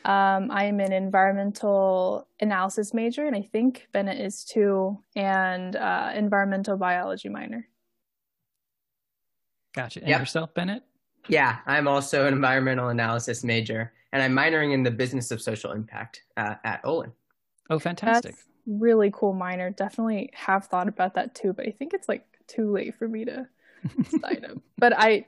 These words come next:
Speaker 1: I'm taking, are you taking the social impact class in the fall? Or
Speaker 3: Uh, yes, I will
Speaker 1: this
Speaker 3: be taking
Speaker 1: semester?
Speaker 3: it.
Speaker 1: Is it this semester?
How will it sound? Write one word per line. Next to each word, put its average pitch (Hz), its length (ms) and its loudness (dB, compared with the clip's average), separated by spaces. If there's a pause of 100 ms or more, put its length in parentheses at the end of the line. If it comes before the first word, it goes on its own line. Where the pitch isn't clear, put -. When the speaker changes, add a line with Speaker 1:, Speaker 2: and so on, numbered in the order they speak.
(100)
Speaker 1:
I'm 247 140 6
taking, 311 360 0
are 233 120 4
you 294 120 4
taking 320 440 -2
the 277 260 2
social 247 320 -4
impact 240 540 -8
class 262 460 -8
in 240 120 0
the 233 180 -4
fall? 247 360 -8 (600)
Or - 280 4
Speaker 3:
Uh, 143 320 4
yes, 139 600 -2 (200)
I 123 160 0
will 117 140 -2
Speaker 1:
this - 100 2
Speaker 3:
be - 60 -4
taking 311 180 -2
Speaker 1:
semester? 330 240 -2
Speaker 3:
it. 285 80 -2
Speaker 1:
Is 226 140 0
it 254 60 -4
this 277 180 -2
semester? 285 460 -6